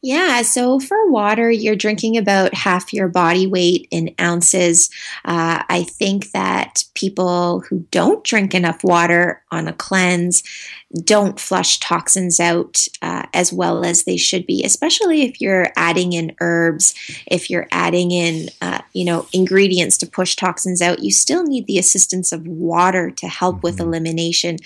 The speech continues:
Speaker 1: So if people feel like, oh, they have a pounding headache,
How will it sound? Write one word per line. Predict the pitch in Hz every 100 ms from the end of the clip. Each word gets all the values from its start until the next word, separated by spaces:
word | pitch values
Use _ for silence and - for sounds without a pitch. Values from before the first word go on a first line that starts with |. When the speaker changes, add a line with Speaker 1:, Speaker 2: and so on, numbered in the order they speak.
| - - -
Speaker 1:
So | - 247
if | 247
people | - 269 269
feel | 262 196 196
like, | 196 185
oh, | 185 - 180
they | 185
have | 185 175
a | 180 -
pounding | - 190 180 175 175
headache, | 180 175 175 175 175 160 -